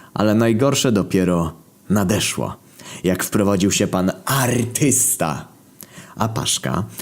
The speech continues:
bułkę przez bibułkę, te sprawy, wielki światowy talent. No chyba nie za bardzo, skoro mieszka w ruderze na zadupiu. Ale co ja się tam znam?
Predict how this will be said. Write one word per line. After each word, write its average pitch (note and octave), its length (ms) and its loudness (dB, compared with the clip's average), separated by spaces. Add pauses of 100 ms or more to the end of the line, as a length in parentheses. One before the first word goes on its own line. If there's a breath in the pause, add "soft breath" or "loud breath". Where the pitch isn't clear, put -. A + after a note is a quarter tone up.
(160 loud breath)
bułkę E2 360 2
przez D#2 280 -2
bibułkę, D#2 640 0 (200)
te F2 100 -2
sprawy, D2 520 -2 (180)
wielki D#2 380 -2
światowy D#2 420 -4
talent. G2 560 -4 (420 loud breath)
No F2 100 0
chyba F2 220 0
nie F#2 160 4
za F2 120 4
bardzo, F2 300 2
skoro E2+ 280 0
mieszka F2 280 0
w D#2+ 100 -2
ruderze E2 400 0
na D#2+ 120 2
zadupiu. D#2 500 0 (360 loud breath)
Ale G2+ 240 0
co G#2 160 0
ja F#2+ 140 2
się F#2 120 0
tam F#2 200 2
znam? F2 360 0